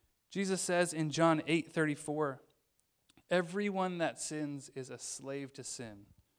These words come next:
That is heavy stuff. That's not light and fluffy. That's not something that we can just explain away in our prosperity, feel-good gospel. That's heavy, and we have to deal with that.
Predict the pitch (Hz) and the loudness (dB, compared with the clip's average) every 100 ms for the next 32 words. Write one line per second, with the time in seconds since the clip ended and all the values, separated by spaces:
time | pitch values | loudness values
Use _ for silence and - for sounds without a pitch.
0 | _ _ _ 208 196 - - - 196 202 | _ _ _ 0 0 -4 -12 0 4 4
1 | 143 120 - - 170 139 104 - 185 202 | 2 -8 -10 -8 0 0 0 -6 -6 -6
2 | - 180 196 165 - _ - 160 185 156 | -8 -2 -2 -2 -10 _ 2 6 6 6
3 | 147 185 170 165 185 - 190 156 - 175 | -4 -2 -2 -2 -4 0 0 0 -2 -6
4 | 170 160 151 165 156 147 143 - - 156 | -4 -4 -4 -4 -6 -6 -10 -10 -10 -4
5 | 165 170 139 147 165 143 - - _ 135 | -2 0 2 2 2 0 -6 -20 _ -4
6 | 127 - 135 - - 156 151 139 - 156 | -4 0 0 0 -2 0 2 -2 -2 -4
7 | 147 139 120 139 156 - - 104 - - | 0 -2 0 0 0 -4 -12 -14 -16 -20
8 | _ _ _ _ - 196 - - 196 180 | _ _ _ _ -4 -4 -4 0 0 0
9 | 120 104 _ - 170 190 190 185 170 135 | -8 -14 _ -6 -2 2 2 0 -2 0
10 | 175 165 - 120 107 | 0 0 -2 -8 -10